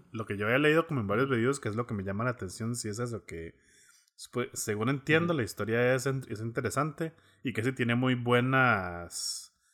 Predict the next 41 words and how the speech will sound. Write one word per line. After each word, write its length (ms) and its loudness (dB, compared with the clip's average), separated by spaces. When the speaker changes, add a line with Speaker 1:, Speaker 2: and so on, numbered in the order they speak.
Speaker 1:
como 160 2
eso 140 4
que 80 6
dice 140 6
usted, 360 6
de 160 2
que 140 -4
si 100 -10
usted 160 -10
no 80 2
vuelve 240 2
a 40 8
ver 60 6
a 20 4
la 80 4
muchacha 400 -4
no 160 2
habla, 320 4
como 240 -2
que 100 0
alguien 340 2
mencionaba 400 2
en 60 0
un 100 -2
review 420 2
que 380 -2
como 240 0
que 80 4
él 80 6
en 100 4
un 80 4
momento, 1000 4
por 140 2
su 120 -6
propia 240 0
cuenta, 440 4
fue 160 -2
a 20 2
una 200 2
tienda, 640 4
eh, 600 -6